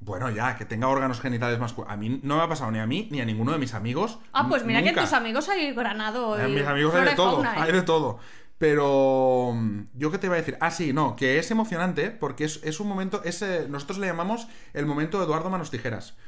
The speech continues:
Speaker 1: Porque es un momento en el que tú sacas, tú sacas braga
Speaker 2: ¿Sí?
Speaker 1: y no sabes qué poda te vas a encontrar.
Speaker 2: ¿Cierto?
Speaker 1: No sabes qué forma hay ahí.
Speaker 2: Ujú.
Speaker 1: Entonces, bueno, pues, eh, ya está. Simplemente eso.
Speaker 2: Bueno,
Speaker 1: Es
Speaker 2: yo es que
Speaker 1: emocionante.
Speaker 2: he ido al láser.
Speaker 1: Vale, ¿y qué?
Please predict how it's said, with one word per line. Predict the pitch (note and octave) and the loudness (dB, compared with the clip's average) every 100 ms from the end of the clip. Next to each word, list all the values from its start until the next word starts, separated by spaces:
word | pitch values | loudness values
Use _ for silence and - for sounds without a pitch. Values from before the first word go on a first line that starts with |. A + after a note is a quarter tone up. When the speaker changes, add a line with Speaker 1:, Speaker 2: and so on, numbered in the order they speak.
| - - | -14 -6
Speaker 1:
Porque | C#3+ D#3+ | -6 -4
es | |
un | G#3 | -2
momento | G3+ G3+ G#3+ | -2 -2 -2
en | |
el | F#3 | -2
que | D3+ | -4
tú | C#3+ F3+ - - - C#3 | -2 -2 -2 -8 -14 -12
sacas, | - F3+ G#3+ - - C3 | -4 -2 -2 -4 -12 -10
tú | G3 | -6
sacas | F#3+ A3 D#3+ | -4 -2 0
braga | C#3 C#3 D#3+ G#3 | 2 2 0 -2
Speaker 2:
¿Sí? | - G4 - - | -2 -4 -4 -4
Speaker 1:
y | E3+ | -2
no | G#3 | 0
sabes | A3 G#3+ D3+ | 2 0 -2
qué | D#3+ | -2
poda | - C#3+ C3 | 0 0 0
te | B2+ | -2
vas | B2+ | -4
a | B2+ | -4
encontrar. | B2 A#2 A2 | -2 -2 -2
Speaker 2:
¿Cierto? | A2 - | -4 -4
Speaker 1:
No | G3+ | 0
sabes | A3+ | 0
qué | F3 | 0
forma | D#3+ D#3 C#3+ C3 | 2 2 2 2
hay | B2 A#2 | 2 0
ahí. | A2 A2 D4 | 0 -2 -2
Speaker 2:
Ujú. | D4+ E4 - | -2 -2 -6
Speaker 1:
Entonces, | B2 C3+ D3+ D3 | -6 -4 -4 -4
bueno, | C3+ - - | -6 -6 -6
pues, | C3 A#2 A2+ | -2 -2 -2
eh, | B2 A2+ A2 A2 | -2 0 0 0
ya | B2+ | -2
está. | - - | -4 -10
Simplemente | - C3 B2+ B2 G#2+ | -6 -2 0 0 -2
eso. | F2+ - - | -2 -8 -4
Speaker 2:
Bueno, | C4 B3+ | -2 2
Speaker 1:
Es | |
Speaker 2:
yo | C#4+ | 0
es | A#3+ | 2
que | |
Speaker 1:
emocionante. | C4+ B3+ - B3+ | 0 0 0 -2
Speaker 2:
he | |
ido | B3+ G#3+ | 0 -2
al | E3 | -6
láser. | - F3+ - - | -10 -14 -14 -4
Speaker 1:
Vale, | A#2 D2+ - | -2 -4 -10
¿y | A2+ | -10
qué? | A2 - | -8 -10